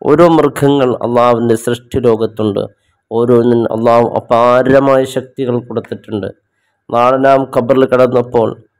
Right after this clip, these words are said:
ഖബറിൽ കൊണ്ടുപോകുമ്പോൾ ഖബറിൽ നൽകപ്പെടുന്ന ശിക്ഷകളെക്കുറിച്ച് പറയാറുണ്ട്.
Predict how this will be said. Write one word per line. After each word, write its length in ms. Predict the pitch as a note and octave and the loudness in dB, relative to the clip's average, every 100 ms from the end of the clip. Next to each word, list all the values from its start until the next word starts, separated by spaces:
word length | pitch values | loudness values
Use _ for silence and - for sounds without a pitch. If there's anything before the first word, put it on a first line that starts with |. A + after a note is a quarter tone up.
| _ | _
ഖബറിൽ 300 | B2 B2 C#3 | -4 0 0
കൊണ്ടുപോകുമ്പോൾ 840 | C3+ C3+ C3 B2 B2+ A#2+ A#2 A#2+ - - | 0 0 0 2 0 0 0 0 0 -2
ഖബറിൽ 340 | A#2+ B2 B2 B2 | 0 0 0 0
നൽകപ്പെടുന്ന 560 | A#2+ A#2 A2+ A#2 A#2 | 0 -2 -4 -6 -2
ശിക്ഷകളെക്കുറിച്ച് 920 | A#2 - B2 - B2+ C3 C3 B2 G#2+ A2 | -4 -6 -14 -6 -4 -2 -2 -2 -4 -2
പറയാറുണ്ട്. 640 | G#2+ G#2+ G#2+ G#2 G#2+ G2 | 0 2 2 2 -2 -4